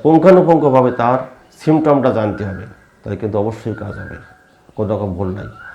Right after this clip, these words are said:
একটা মেডিসিন আছে যেটা হচ্ছে ম্যাককার্ব, ডান দিকে যন্ত্রণায়। ম্যাককার্ব, এটাও কিন্তু ডান দিকে যন্ত্রণাটা মারাত্মক মেডিসিন, কিন্তু মনে রাখতে হবে যে ম্যাককার্বের সিমটম যখনই দেখবো,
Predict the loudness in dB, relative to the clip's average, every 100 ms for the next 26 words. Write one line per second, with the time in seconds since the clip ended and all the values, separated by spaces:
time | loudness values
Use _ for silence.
0 | -8 0 0 4 4 6 4 4 4 2
1 | 2 2 2 0 0 0 0 0 0 0
2 | 2 0 0 -10 -20 _ _ -20 -20 -20
3 | -20 -14 2 4 6 6 6 4 2 -2
4 | -4 -8 -18 _ _ _ _ 2 2 4
5 | 2 4 4 4 4 2 2 2 2 2
6 | 0 0 -2 0 0 -2 -4 -4 -4 -4
7 | 2 2 4 4 4 2 0 0 0 0
8 | -2 -2 -2 -2 -2 -4 -2 -2 -2 -2
9 | 0 2 2 2 -2